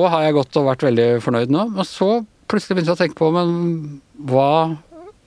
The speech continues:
oppnår jeg egentlig?» Altså, alle de tingene man har gledet seg til når denne pandemien er over,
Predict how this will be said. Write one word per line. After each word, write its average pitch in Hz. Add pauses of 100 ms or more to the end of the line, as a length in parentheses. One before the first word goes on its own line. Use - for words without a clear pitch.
(100)
oppnår 165
jeg 214
egentlig?» 247 (520)
Altså, 147
alle 156
de 156
tingene 143
man 156
har 165
gledet 127
seg 131
til 160
når 165
denne 139
pandemien 143
er 147
over, 151